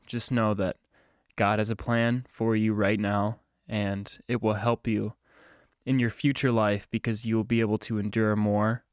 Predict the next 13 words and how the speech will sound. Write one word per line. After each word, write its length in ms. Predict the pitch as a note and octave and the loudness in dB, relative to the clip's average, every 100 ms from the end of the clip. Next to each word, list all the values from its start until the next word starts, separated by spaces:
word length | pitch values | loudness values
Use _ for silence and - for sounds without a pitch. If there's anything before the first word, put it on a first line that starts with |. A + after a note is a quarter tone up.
| _ _ _ _ _ | _ _ _ _ _
because 260 | A2 A2+ | -2 0
you've 160 | A#2 A2 | 0 0
been 220 | B2 C3 | 2 0
through 380 | C3 B2+ A#2 A2 - _ _ _ _ | 0 0 2 -2 -6 _ _ _ _
experiences 960 | - - - C3 B2 A#2+ G#2 G2 G2+ | -6 -6 -2 0 2 0 -2 -4 -4
where 200 | G#2+ G2+ | -2 0
it, 160 | G2 - _ _ - - - _ _ | 0 -4 _ _ -20 -20 -20 _ _
it 100 | - | 0
was 200 | A2+ G2+ | 0 0
tough 340 | - B2+ B2+ | -2 -2 0
on 220 | A2 G2+ G2+ | -2 -2 -2
you, 260 | G2+ G2+ - _ - | -4 -6 -12 _ -8
and 540 | G#2 G2 G2 - - | -6 -4 -8 -12 -18